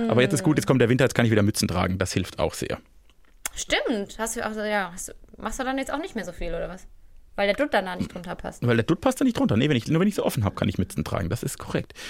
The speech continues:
Speaker 1: Äh, ich bin, ich komm zum Beispiel sehr oft morgens, weil ich da noch nasse Haare habe. Äh, das ist
Speaker 2: Das
Speaker 1: bestimmt
Speaker 2: weiß
Speaker 1: das
Speaker 2: ich jetzt
Speaker 1: spann-,
Speaker 2: auch, seit
Speaker 1: das
Speaker 2: dem
Speaker 1: spannendste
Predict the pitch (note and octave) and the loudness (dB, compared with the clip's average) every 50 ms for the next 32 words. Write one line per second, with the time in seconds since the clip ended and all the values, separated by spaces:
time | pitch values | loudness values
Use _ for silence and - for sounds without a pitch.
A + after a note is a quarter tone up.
0 | - - - - - - F#2+ F#2+ - - A#2 - - B2 A2+ - A#2+ - - B2 | -12 -12 -6 0 2 2 2 2 2 0 0 2 2 0 2 0 0 2 2 2
1 | A#2 B2 A2+ A#2+ G#2+ A2 B2 - - - A#2 G2+ F#2 C3 D#3 E3+ - - A2 A#2+ | 2 2 2 2 4 4 4 2 4 4 4 4 6 4 2 0 0 0 2 2
2 | A#2 - G2+ G2+ F#2+ F2+ G2 F2 - - F#2 G2 G#2 G2 G#2+ A#2 B2 B2 C3 D3 | 4 4 4 4 4 4 2 2 2 2 4 4 4 4 4 4 4 4 4 4
3 | F3+ F3+ - - - _ _ - - - - - B2+ B2+ C3+ B2+ B2+ B2 B2 B2 | 2 2 0 -2 -6 _ _ -20 -20 -16 -6 0 2 2 4 4 4 4 2 0
4 | - - - - - - - - - - G#2+ G#2+ - G3+ G#3+ G#3 - - G3+ F#3 | -2 -6 -14 -18 -18 -18 -18 -4 0 2 2 4 6 6 6 4 2 0 0 0
5 | F#3 - A3+ A3 G3+ F3 E3 E3 E3+ - - - - - F#3 F3+ E3 - - - | 2 4 4 4 2 0 -2 -4 -8 -12 -18 -20 -16 -12 -4 0 0 0 2 4
6 | - G#2+ A#2 B2+ - | 4 4 4 2 2